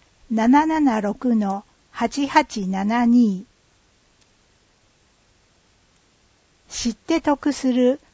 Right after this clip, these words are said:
食品添加物。時、九月三十日土曜日、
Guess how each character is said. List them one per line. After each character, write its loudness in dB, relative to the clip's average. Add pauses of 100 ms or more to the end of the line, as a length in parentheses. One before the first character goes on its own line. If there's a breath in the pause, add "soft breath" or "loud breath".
(120)
食 -2
品 2
添 2
加 4
物。 -8 (920)
時、 -2 (520)
九 -4
月 -2
三 2
十 2
日 -4
土 0
曜 2
日、 -10